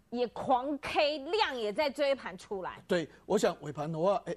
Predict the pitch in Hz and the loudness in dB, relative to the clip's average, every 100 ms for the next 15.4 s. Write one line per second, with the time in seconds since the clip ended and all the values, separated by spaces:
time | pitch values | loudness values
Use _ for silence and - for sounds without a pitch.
0 | - 208 180 151 - 170 160 120 123 123 | -6 -4 -2 -4 -2 -2 -2 -6 -6 -4
1 | 131 185 185 156 151 202 202 196 165 170 | 0 0 0 -2 0 2 2 0 0 2
2 | 190 160 - _ 156 139 196 196 226 196 | 2 2 -4 _ -8 -2 0 2 2 2
3 | 214 190 - _ 143 131 143 151 185 - | 2 -2 -4 _ -6 -4 -4 0 0 0
4 | 131 131 175 175 185 135 - - - 240 | -4 -2 0 2 2 0 -8 -12 2 4
5 | 226 233 220 214 180 139 165 175 202 185 | 4 0 -2 -2 -2 -4 -2 -4 -2 0
6 | 180 143 170 151 127 - - - _ 214 | 0 2 0 0 -2 -6 -14 -20 _ 0
7 | 220 240 185 - 139 170 220 190 139 143 | 4 2 0 -6 -2 0 0 -4 -4 -6
8 | 143 214 180 151 139 - - - 208 185 | 2 2 2 -2 -4 -4 -12 2 6 6
9 | 160 - 247 226 240 180 165 156 165 226 | 2 0 2 4 2 -4 -4 -6 2 2
10 | 185 147 147 240 240 185 220 202 196 208 | 2 -6 -2 0 0 2 2 2 0 0
11 | 147 151 160 196 165 143 127 214 220 214 | 0 -4 0 0 0 -6 -2 -2 0 2
12 | 254 196 170 196 190 - 175 147 143 156 | 2 2 -2 -2 -4 -4 -2 0 -2 -2
13 | - 208 220 269 - - - 226 226 233 | -2 -4 -4 -4 -6 -10 0 2 2 2
14 | 240 180 160 147 226 220 156 170 185 180 | 0 -2 -6 0 0 0 -2 -6 -4 -4
15 | 190 190 196 190 | -4 -2 0 0